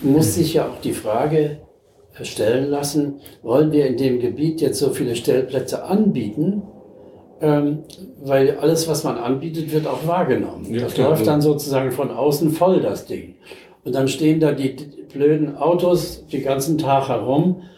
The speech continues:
Speaker 1: und man kann die Fläche nicht anders nutzen.
Speaker 2: Das stimmt schon, ja. Das ist eine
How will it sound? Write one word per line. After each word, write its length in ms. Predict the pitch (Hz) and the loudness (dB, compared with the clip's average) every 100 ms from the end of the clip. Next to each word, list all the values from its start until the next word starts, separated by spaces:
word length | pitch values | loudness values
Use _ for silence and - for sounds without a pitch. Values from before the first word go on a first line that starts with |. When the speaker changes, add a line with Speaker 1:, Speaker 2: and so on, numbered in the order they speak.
| - - _ | -20 -20 _
Speaker 1:
und 200 | 147 143 | -6 -4
man 380 | 147 135 135 135 | 0 2 2 -2
kann 500 | 139 139 135 135 151 | -2 0 0 -2 -6
die 140 | 139 | -2
Fläche 340 | - 151 143 143 | 0 2 2 2
nicht 200 | 139 160 | 2 2
anders 340 | 160 139 - | 2 2 0
nutzen. 440 | 113 - - 151 - | -4 -6 -8 -10 -6
Speaker 2:
Das 140 | 110 | -4
stimmt 200 | - 120 | -2 -4
schon, 260 | 113 95 92 | -2 -4 -4
ja. 200 | 92 92 - - - - | -4 -6 -10 -20 -20 -6
Das 240 | 113 113 110 | -2 -2 0
ist 40 | |
eine 120 | 110 | -2